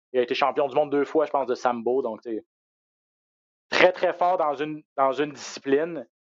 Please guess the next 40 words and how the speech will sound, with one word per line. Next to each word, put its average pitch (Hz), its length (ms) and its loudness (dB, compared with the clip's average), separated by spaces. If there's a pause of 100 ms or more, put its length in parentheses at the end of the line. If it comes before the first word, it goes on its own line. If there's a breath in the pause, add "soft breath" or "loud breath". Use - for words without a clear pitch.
(120)
et 135 60 -4
ça 135 100 6
a 123 40 10
été 113 140 -2
suffisant 131 420 -2
contre 123 200 -2
un 123 100 -2
gars, 147 160 2 (760)
Lima, 131 440 2
qui 123 280 -6
normalement 123 300 2
est 151 120 0
assez 139 200 0
complet, 135 440 2
là. 147 100 0
C'est 131 100 -6
un 123 80 0
gars 131 100 0
qui 139 80 -2
a 135 40 4
un 127 40 0
bon 127 140 2
jeu 131 100 0
au 127 80 0
sol 143 240 0
aussi, 147 400 -6 (440)
au 123 200 4
niveau 127 200 2
du 120 100 -10
jiu-jitsu, 127 500 -2
puis 170 100 -12
surtout 123 260 0
un 135 80 0
gars 139 100 2
qui 131 100 -4
est 120 120 0
explosif 139 600 0
au 135 80 -2
niveau 123 240 0
debout. 131 440 -4